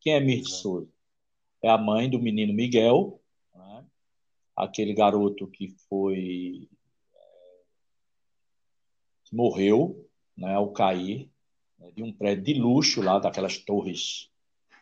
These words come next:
Speaker 1: né, que tem lá em Recife, né? E ela dizia em relação à patroa, né? "Ela não demonstrou arrependimento nenhum.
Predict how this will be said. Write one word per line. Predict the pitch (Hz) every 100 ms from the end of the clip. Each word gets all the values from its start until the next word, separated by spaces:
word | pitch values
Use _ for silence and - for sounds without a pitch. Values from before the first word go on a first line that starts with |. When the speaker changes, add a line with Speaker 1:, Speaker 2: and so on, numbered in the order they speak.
| _ _ _
Speaker 1:
né, | - 90 92
que | -
tem | - 95 92
lá | 95 92
em | 92 90
Recife, | 80 90 - 107 123 143 160 135
né? | 107 131 - _ _ _ _ _ _ _
E | 117
ela | 123 127 131
dizia | 107 113 113 104 107 117
em | 113
relação | 113 110 107 110
à | 107
patroa, | 120 110 - 92 85 - _
né? | - _ _ _ _ -
"Ela | 127 143
não | 143 143
demonstrou | 143 143 143 135
arrependimento | 123 135 135 135 135 160 190 190
nenhum. | 185 120 87